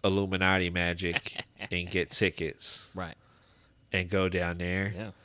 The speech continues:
Speaker 1: And maybe, like, with the Illuminati magic, I won't have to, like, stand right next to people.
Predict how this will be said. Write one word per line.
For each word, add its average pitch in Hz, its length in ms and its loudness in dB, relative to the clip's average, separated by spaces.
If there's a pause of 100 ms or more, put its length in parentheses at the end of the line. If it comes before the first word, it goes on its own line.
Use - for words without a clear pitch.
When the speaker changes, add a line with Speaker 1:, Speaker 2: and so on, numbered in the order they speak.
(240)
Speaker 1:
And 95 140 0
maybe, 98 280 6
like, 95 320 4
with 107 140 2
the 98 120 2
Illuminati 95 580 6
magic, 92 380 2
I 90 80 6
won't 90 240 2
have 92 160 4
to, 92 80 0
like, 87 180 4
stand 92 300 2
right 90 180 -2
next 87 240 -6
to 80 80 -6
people. 76 400 -8